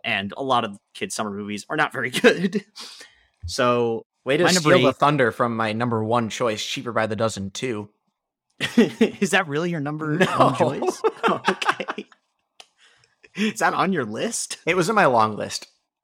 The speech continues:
Speaker 1: Oh, your long list.
Speaker 2: It was on,
Speaker 1: Okay.
Speaker 2: like, my top thirty.
Speaker 1: Well, this, this relates to what you were kinda saying at the beginning, and number eight is Jaws, which
Speaker 2: Mm-hmm.
Speaker 1: I know is very low for, like,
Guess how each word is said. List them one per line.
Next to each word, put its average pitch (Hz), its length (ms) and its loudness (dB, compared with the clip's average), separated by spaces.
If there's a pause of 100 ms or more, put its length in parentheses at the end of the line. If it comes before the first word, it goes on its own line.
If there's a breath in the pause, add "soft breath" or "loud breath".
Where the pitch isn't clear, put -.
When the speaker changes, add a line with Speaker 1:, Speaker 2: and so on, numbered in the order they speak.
(160)
Speaker 1:
Oh, 139 40 0
your 120 180 -2
long 117 240 -6
list. 120 160 -8
Speaker 2:
It 170 40 2
was 175 100 4
on, 190 100 6
Speaker 1:
Okay. - 20 0
Speaker 2:
like, 170 180 2
my 139 80 2
top 127 260 2
thirty. 98 320 -4 (880 soft breath)
Speaker 1:
Well, 156 280 2
this, 202 180 -2
this 226 220 -2
relates 202 320 0
to 180 80 -2
what 156 120 0
you 160 60 -6
were 151 80 0
kinda 120 200 -4
saying 127 220 0
at 110 60 -4
the 110 60 -14
beginning, 160 440 -2
and 123 100 -4
number 135 180 0
eight 120 320 -2
is 110 240 -10
Jaws, 101 640 -4 (140)
which 127 140 -8
Speaker 2:
Mm-hmm. 113 80 -4
Speaker 1:
I 117 40 -2
know 120 140 -2
is 110 80 -4
very 117 220 -2
low 107 420 0
for, - 140 -14
like, 101 240 -14